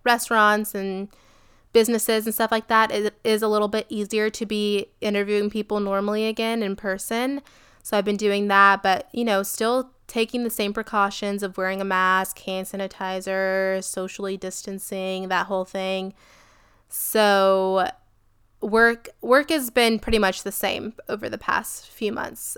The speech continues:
um, but hopefully we will be getting back to the station soon whenever our company decides it is safe for us to do so. So I know I've been watching a ton of, like, T V and Netflix and everything right now, just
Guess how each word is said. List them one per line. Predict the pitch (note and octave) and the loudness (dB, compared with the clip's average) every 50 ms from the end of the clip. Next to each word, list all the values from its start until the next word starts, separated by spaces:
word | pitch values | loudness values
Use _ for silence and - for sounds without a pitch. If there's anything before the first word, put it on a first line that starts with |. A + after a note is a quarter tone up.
| - - | -8 -4
um, | - G#3+ G3+ - A#3+ - A3 A3+ _ | -2 -2 -2 -2 -4 -8 -12 -8 _
but | A#3 A3 - G#3+ | -4 -4 -4 -2
hopefully | A#3+ A#3+ A#3 - B3+ B3 A#3+ | -4 -4 -4 -2 -4 -4 -2
we | G#3+ G#3 G#3 | -2 -2 -2
will | G3+ G3+ G3 | -2 -2 -4
be | - G3+ | -4 -8
getting | F#3+ - G3+ F#3+ F#3+ F#3+ F#3+ F#3 | -8 -6 -6 -6 -6 -6 -6 -4
back | G3 F#3+ F#3 F#3+ - _ | -4 -4 -4 -4 -6 _
to | - - | -12 -10
the | G3+ G#3 G3 | -10 -10 -10
station | G3 - - G#3 G3+ G3 - - G3+ G3 G3 G3 | -12 -12 -12 -12 -12 -10 -12 -12 -10 -10 -10 -10
soon | - - - - C4+ C#4 C#4+ C#4+ C#4+ C#4 A#3+ | -10 -10 -6 -4 -4 -4 -2 -2 -4 -4 -4
whenever | G#3+ G#3 G3 F#3+ G3+ G3+ | -4 -4 -4 -2 -2 -2
our | G3 F#3+ F#3+ | -2 -4 -6
company | - - G3 F#3+ - G3+ G3 G3 | -6 -8 -8 -8 -6 -8 -8 -8
decides | G3 F#3 - - F#3+ F#3 F#3+ F#3+ - | -8 -10 -10 -10 -8 -8 -8 -8 -8
it | - - G3+ | -10 -10 -10
is | G3 G3 - | -8 -10 -10
safe | - - G3 G3 - | -10 -10 -12 -12 -10
for | - G#3 G3+ | -8 -8 -6
us | F#3+ G3+ G3+ - | -6 -8 -8 -12
to | - - - G3 F#3 F#3+ - _ _ - | -12 -10 -8 -8 -8 -8 -12 _ _ -10
do | D4 E4+ F4+ | -10 -10 -8
so. | - - - - - - - A#3+ A#3 - _ _ _ _ - - _ _ _ | -10 -6 -4 -4 -2 -4 -4 -6 -10 -16 _ _ _ _ -20 -20 _ _ _
So | _ - - B3+ | _ 4 4 6
I | C4+ | 8
know | C#4+ D#4 D#4+ | 8 8 8
I've | D4+ A#3 A3+ A3+ A3 | 8 8 8 8 6
been | B3+ B3 | 4 4
watching | A3+ G#3 G#3 G#3 - A3+ A3 | 6 6 4 4 2 -4 -4
a | G3+ G3 | -4 -6
ton | - - - F#3+ G3 | -6 -2 -2 0 0
of, | G3 F#3+ G3 | 0 0 -2
like, | F3+ - - | -4 -6 -6
T | - - E3+ | -12 -14 -6
V | F#3 A3 B3 B3+ C4 B3+ | -4 -2 0 2 2 2
and | A#3 G#3+ | 2 2
Netflix | G#3 G#3+ - A#3 A3 G#3+ - - | 0 0 0 0 -2 -2 -2 -4
and | - G3+ | -4 -2
everything | G3 G#3 G#3 G#3 A3 G#3 G3+ G3 | -2 -2 -4 -4 -2 -4 -2 -2
right | G3 G3 G3+ - | -4 -4 -6 -6
now, | A3 G3 G3 G3 G3 G3 G3+ G3+ - - - - _ _ _ - | -4 -2 -2 0 0 0 -2 -4 -10 -20 -20 -20 _ _ _ -6
just | - G#3+ - - - | -4 -4 -4 -4 -8